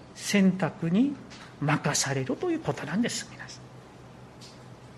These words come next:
神様はこの戦い、捕虜という鞭を用いて、ロトを悟らせようとしたん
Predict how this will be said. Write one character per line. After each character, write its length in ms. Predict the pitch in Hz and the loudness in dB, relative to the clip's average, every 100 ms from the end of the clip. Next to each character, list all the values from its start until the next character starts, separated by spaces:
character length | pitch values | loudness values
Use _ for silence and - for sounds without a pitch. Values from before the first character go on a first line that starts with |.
| - - _ _ _ _ _ _ - | -18 -20 _ _ _ _ _ _ 4
神 200 | - 277 | 10 12
様 240 | 226 240 202 | 12 12 12
は 460 | 196 170 - - - - - | 12 12 10 -2 -14 -12 10
こ 120 | 254 | 12
の 220 | 196 143 | 12 12
戦 420 | 175 175 240 240 190 | 10 10 12 12 12
い、 120 | - - - - - - | 8 -4 -14 -18 -18 -2
捕 160 | - 240 | 10 12
虜 160 | 240 | 12
と 120 | 185 | 12
い 100 | 156 | 10
う 80 | 151 | 8
鞭 420 | 139 190 208 294 | 8 8 8 8
を 140 | 349 202 | 8 8
用 100 | 170 | 6
い 240 | - 143 | 6 0
て、 420 | - - 147 127 - - - - - - | 0 2 4 4 0 -14 -16 -18 -18 6
ロ 100 | 170 | 8
ト 180 | 165 156 | 10 10
を 300 | 160 254 143 | 12 12 12
悟 360 | - - - 185 | 6 -2 4 8
ら 200 | 208 196 | 8 8
せ 160 | 196 | 6
よ 160 | 269 302 | 4 4
う 40 | |
と 280 | 277 - 359 | 2 4 6
し 140 | - - | 4 2
た 120 | |
ん 40 | - | -4